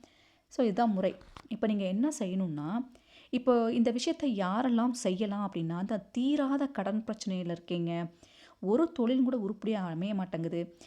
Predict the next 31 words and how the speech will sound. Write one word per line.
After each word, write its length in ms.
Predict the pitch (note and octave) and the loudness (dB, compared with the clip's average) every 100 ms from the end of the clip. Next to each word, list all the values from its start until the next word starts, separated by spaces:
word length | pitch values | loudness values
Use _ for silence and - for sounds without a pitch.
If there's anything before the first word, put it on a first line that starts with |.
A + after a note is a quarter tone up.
| - | -14
கொடுத்த 340 | - A#3 D#4 D4 | 0 0 2 2
காசு 380 | A#3 A3+ A3+ F#3+ | 2 0 -2 -2
வெளியிலேருந்து 260 | F#3 G3 | -2 -2
வர 200 | F#3 E3 | -2 -4
மாட்டேங்குது, 500 | F3+ F#3+ E3 D3+ D#3+ B3 | -2 -4 -4 -6 -6 -2
குடும்பத்துக்குள்ள 560 | C4 D4 D4+ C#4 B3 | 0 0 -2 -2 -2
சிக்கல் 640 | G3+ - B3 - - E4 D4+ | -2 -2 -4 -4 2 4 6
மேல 180 | C#4 | 4
சிக்கல் 340 | A3+ G3 - G#3+ | 4 -2 -2 0
வந்துட்டுருக்கு, 540 | F3+ E3+ - - - - _ _ - _ _ | 0 -2 -8 -8 -10 -10 _ _ -20 _ _
கண் 240 | G3 A3 | 2 4
திருஷ்டியால 460 | B3 B3 - A3+ A3+ | 4 2 2 2 2
பிரச்சனை 360 | A3+ G#3 G3 G3 | 0 -4 -4 -2
வருதா, 320 | F#3+ F#3 F#3+ | -2 -2 -2
இல்ல 180 | G3 E3+ | -2 -2
யாராவது 360 | D#3+ E3 A#3 - | -2 -2 -4 0
செஞ்சு 260 | F#3+ A3+ | 0 2
வச்சு 200 | B3 A#3+ | 2 0
பிரச்சனை 440 | - G3 F#3+ G3 F#3+ | -4 -6 -4 -2 -2
வருதான்னு 220 | F3 E3 | -2 -4
கூட 180 | - F3 | -2 0
தெரியல, 320 | G#3 G3 A3+ G#3+ | 0 2 2 0
அந்த 280 | A3 E3+ | -2 -2
மாதிரியெல்லாம் 320 | E3+ G3 A3 B3 | -4 -2 0 0
நீங்க 240 | G#3 E3+ | 0 -2
விஷயத்துல 460 | D#3 G#3+ - F3+ F3 | -4 -6 -4 -4 -4
இருக்கீங்கன்னா, 440 | - F#3 E3 F#3+ - - - - - _ | -4 -4 -2 -2 -4 -10 -20 -20 -20 _
இது 260 | E3+ E3 | -2 0
எல்லா 520 | D#3+ D#3 G3+ C4+ D4+ C4+ | -2 -2 0 4 4 4
விஷயத்தையும் 500 | F#3+ A#3+ C4 A3 E3+ | 2 0 2 0 -2
உடைச்செறியும். 460 | E3 E3+ D3+ - | -2 0 0 -4